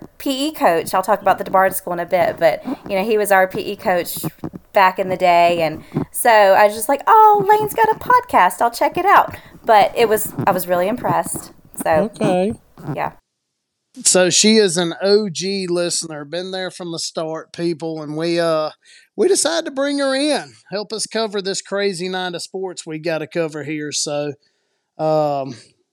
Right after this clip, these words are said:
Speaker 3: but Rachel, we got some questions we like to ask all our guests here.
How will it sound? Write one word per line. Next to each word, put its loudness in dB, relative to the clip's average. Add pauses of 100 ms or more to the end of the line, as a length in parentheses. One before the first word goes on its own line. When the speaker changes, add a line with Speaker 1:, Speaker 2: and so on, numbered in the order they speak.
(240)
Speaker 3:
but -2
Rachel, 4
we 4
got 0
some -4
questions -2
we -6
like -2
to -6
ask -4
all -4
our -4
guests -8
here. -8